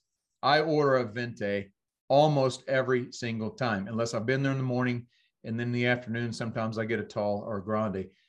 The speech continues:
But for the most part, I get a Vente drink. Now, if you could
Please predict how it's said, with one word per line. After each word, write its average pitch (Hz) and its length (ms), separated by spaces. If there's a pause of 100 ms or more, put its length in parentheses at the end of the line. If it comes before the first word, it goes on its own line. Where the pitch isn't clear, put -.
(240)
But 123 100
for 143 120
the 156 100
most 180 320
part, 127 380 (200)
I 139 280
get 131 320
a 123 200 (140)
Vente 117 840 (1080)
drink. 107 480
Now, 143 320 (480)
if - 180
you 190 140
could 135 280